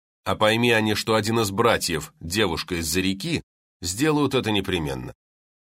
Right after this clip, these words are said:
Потому что истина выглядела так, что, принимая во внимание сложные племенные отношения между сиихийцами,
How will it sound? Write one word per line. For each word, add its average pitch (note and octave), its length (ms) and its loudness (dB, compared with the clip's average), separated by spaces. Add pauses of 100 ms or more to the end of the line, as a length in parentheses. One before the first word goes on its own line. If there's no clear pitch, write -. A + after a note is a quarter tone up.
(100)
Потому D#3 300 2
что D#3+ 160 -2
истина F3+ 380 2
выглядела D3+ 480 2
так, G#3 240 2
что, C#3+ 180 -2
принимая D3 460 2
во C3+ 100 -2
внимание C#3 500 2
сложные G2+ 540 2
племенные A2+ 600 2
отношения G2 600 0
между G2+ 320 0
сиихийцами, A#2+ 920 -2